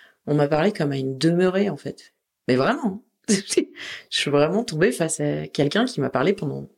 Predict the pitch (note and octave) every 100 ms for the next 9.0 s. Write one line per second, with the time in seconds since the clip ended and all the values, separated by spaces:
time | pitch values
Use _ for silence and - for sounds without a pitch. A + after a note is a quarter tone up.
0 | _ _ _ A#2+ A#2 D#3+ D#3+ F3 D#3 C#3+
1 | F3+ - _ _ _ _ _ _ _ _
2 | - D#3+ D3+ D3 - D3 B2 C#3 C#3 F3
3 | - _ _ _ _ C3+ C3 C3 C3+ D#3
4 | D#3+ F#3 F3+ E3+ D3 C#3+ D3 C#3+ D#3 A3+
5 | D#3 _ _ _ _ _ _ _ _ _
6 | - D3 D#3+ D3+ - D3 C#3+ D3 G#3 G#3+
7 | E3+ G3 E3 C3 D3 - D3 G3 - D3+
8 | D#3+ D#3+ D3 D3 C#3+ F3 F#3+ G3+ D#3+ -